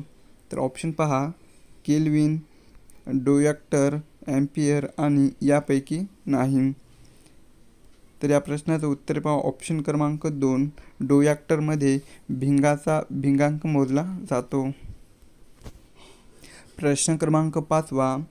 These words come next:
एमसीबीचे फुल फॉर्म काय आहे? तर ऑप्शन क्रमांक दोन पहा, मिनिएचर सर्किट ब्रेकर हे एमसीबीचे फुल फॉर्म आहे.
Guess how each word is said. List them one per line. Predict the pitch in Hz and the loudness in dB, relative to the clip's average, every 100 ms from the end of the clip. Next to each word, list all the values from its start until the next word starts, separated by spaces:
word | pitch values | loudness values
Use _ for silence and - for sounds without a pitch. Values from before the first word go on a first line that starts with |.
| - - | -16 -8
एमसीबीचे | - 151 160 - 160 156 151 165 | 0 0 0 -2 -2 -4 -4 -4
फुल | 156 151 156 | -2 -4 -4
फॉर्म | - 135 147 - | 0 0 -2 -4
काय | 160 160 - | -2 -2 -2
आहे? | 139 135 131 139 - _ _ - - _ - | -2 0 0 -2 -6 _ _ -20 -20 _ -2
तर | |
ऑप्शन | 127 123 - 160 | 0 0 -2 -4
क्रमांक | 156 160 160 156 | -2 0 0 -2
दोन | 160 143 147 | -4 -2 -2
पहा, | 147 143 127 135 - - - - | -2 -2 -2 -4 -8 -18 -20 -6
मिनिएचर | 139 139 147 156 160 156 151 156 - - | 0 2 2 2 -2 -2 -2 -2 -6 -14
सर्किट | - 139 139 - 160 151 - - | -4 -2 -2 -4 -4 -4 -8 -10
ब्रेकर | 139 131 139 139 160 | -6 0 0 2 0
हे | 147 135 135 - - - - | 2 2 0 -4 -18 -10 0
एमसीबीचे | 139 151 151 - 151 143 147 160 | 2 2 0 -2 -2 -2 -4 -4
फुल | 156 - 147 | -4 -4 -4
फॉर्म | - 147 185 - - | -2 -2 -2 -8 -10
आहे. | 131 131 131 | -6 -2 -2